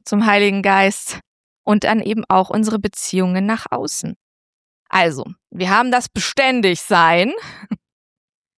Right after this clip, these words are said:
Und jetzt ist natürlich die Frage, aber Moment mal, welche Lehre lehrten denn die Apostel? Das ist ja wie so ein halber Nebensatz. Und sie blieben le-, beständig in der Lehre der Apostel. Und das kann man aber recht gut sich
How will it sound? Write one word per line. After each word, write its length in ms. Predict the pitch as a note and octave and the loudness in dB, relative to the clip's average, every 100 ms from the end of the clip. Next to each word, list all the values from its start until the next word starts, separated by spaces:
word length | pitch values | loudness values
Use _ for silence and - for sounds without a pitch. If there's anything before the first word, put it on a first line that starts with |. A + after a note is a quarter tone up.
| _ A3 | _ 0
Und 80 | |
jetzt 160 | C4+ E4 | 0 0
ist 160 | E4+ E4 | -2 -2
natürlich 300 | D4+ C4+ B3+ | 0 0 -2
die 120 | A3 | -4
Frage, 400 | - G#3+ A3 - | 0 2 2 2
aber 180 | G#3+ A3 | 2 0
Moment 380 | A#3 A#3+ C4 D4 | 0 0 0 0
mal, 240 | G#3 F3+ | 0 2
welche 300 | G3+ C4+ - | 0 0 -2
Lehre 380 | B3+ A#3+ C#4 A#3+ | -2 2 2 2
lehrten 440 | A3+ A#3 D#4+ B3 A3 | 2 2 2 -2 -4
denn 180 | G3+ | -4
die 140 | F#3 E3 | -2 -4
Apostel? 560 | F3 - D#3 - - | -4 -4 -6 -6 -8
Das 100 | E3 | -4
ist 140 | A3 B3+ | -2 0
ja 140 | C4 | 0
wie 80 | C#4+ | 2
so 120 | D4 | -2
ein 160 | D#4 C#4+ | 0 2
halber 260 | C4+ B3+ | 4 4
Nebensatz. 380 | B3 B3 A3 E3+ - _ - | 4 2 2 0 -4 _ -8
Und 260 | C4+ E4+ E4+ | 0 2 0
sie 120 | C#4+ | -4
blieben 300 | A3+ B3+ A#3+ | 0 0 2
le-, 160 | G#3 F#3 | 2 2
beständig 640 | F3+ - C4 B3+ B3+ B3 | 0 0 0 2 0 2
in 180 | G#3+ G#3+ | 2 4
der 160 | G#3 G#3 | 4 4
Lehre 340 | F3 E3 E3+ | 2 2 2
der 200 | E3 C#3 | 2 2
Apostel. 600 | G#3+ - D#3 - G#2+ G2+ _ _ _ _ _ _ - | 2 2 0 -2 -10 -12 _ _ _ _ _ _ -4
Und 80 | A#3 | -2
das 140 | F4+ | 0
kann 160 | - F4+ | 0 0
man 140 | E4+ | 2
aber 320 | - B3+ A#3+ G3+ | 2 2 2 0
recht 460 | A#3+ C#4+ - G#3 | -2 -2 -6 -12
gut 340 | F#3 C4+ C4 - - | -6 -4 -4 -6 -10
sich 340 | G3 G#3+ - | -4 -2 -4